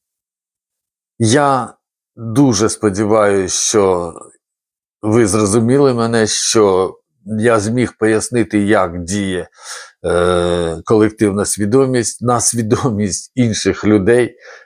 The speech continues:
Ви покращуєте якість думок, окрім того, що ви структуруєте простір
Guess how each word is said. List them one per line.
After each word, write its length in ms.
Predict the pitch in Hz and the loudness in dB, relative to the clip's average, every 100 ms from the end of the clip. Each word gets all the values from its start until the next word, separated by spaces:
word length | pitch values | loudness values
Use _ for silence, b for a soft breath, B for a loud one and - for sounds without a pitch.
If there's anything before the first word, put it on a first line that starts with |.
| B - | B -2
Ви 460 | 120 131 143 143 | 2 4 6 4
покращуєте 960 | 143 120 - 117 117 - 110 104 95 104 | 2 -2 0 0 0 -2 -2 -2 -2 -2
якість 580 | 104 101 95 101 87 92 | 2 0 0 -6 -6 -4
думок, 420 | 98 117 123 101 | -2 0 0 -2
окрім 360 | 95 104 110 | -4 -2 -2
того, 260 | 101 127 110 | 0 2 2
що 180 | - 98 | 2 0
ви 100 | 95 | -2
структуруєте 800 | - 101 - 123 139 151 143 101 | -2 -6 -2 2 4 4 2 0
простір 580 | - 104 98 - 82 | 2 2 2 0 -6